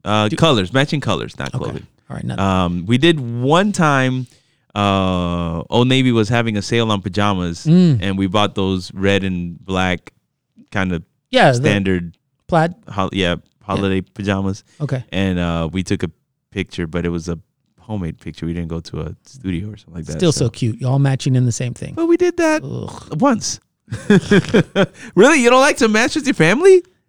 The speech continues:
Speaker 2: Not when you're all wearing the same thing. Like, I'm, I'm, my wife wants to make sure that the colors are matching. So I
Speaker 1: Right,
Speaker 2: gotta wear
Speaker 1: right. Wait,
Speaker 2: matching
Speaker 1: that's what,
Speaker 2: colors.
Speaker 1: that's
Speaker 2: I
Speaker 1: what we
Speaker 2: can't,
Speaker 1: do.
Speaker 2: I can't clash, which
Speaker 1: Right.
Speaker 2: is, you know, <laughs> takes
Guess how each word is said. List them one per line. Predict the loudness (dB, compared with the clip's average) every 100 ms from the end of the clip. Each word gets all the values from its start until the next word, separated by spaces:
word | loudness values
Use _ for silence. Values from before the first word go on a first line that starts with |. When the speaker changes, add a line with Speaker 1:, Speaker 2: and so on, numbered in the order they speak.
| -2
Speaker 2:
Not | 4 6 6
when | 8
you're | 8
all | 8
wearing | 6 4
the |
same | 2 2 2
thing. | 2 0
Like, | 0 -2 -2
I'm, | -2 -2 -2
I'm, | 0 0 -4 _ _ _
my | 2
wife | 4 4 4
wants | 4 2 2
to | 2
make | 0
sure | 2 2
that | 2
the | -2 -4 _
colors | 0 4 4
are | 4
matching. | 2 0 -2 -2 -4
So | 0
I | 2
Speaker 1:
Right, | 4
Speaker 2:
gotta | 4
wear | 4 4
Speaker 1:
right. | 4 2
Wait, |
Speaker 2:
matching | 2 4
Speaker 1:
that's | 4 6
what, | 6
Speaker 2:
colors. | 6
Speaker 1:
that's | 6
Speaker 2:
I |
Speaker 1:
what |
we | 6 6
Speaker 2:
can't, |
Speaker 1:
do. | 6
Speaker 2:
I | 6
can't | 2 2
clash, | 4 4 4 0 -8 -20 _ _ _ -20 -16 0
which | 4
Speaker 1:
Right. |
Speaker 2:
is, | 4 2 -8 _ _ _
you | 0
know, | 2 -2 _ -6
<laughs> | -6 0
takes | 2 2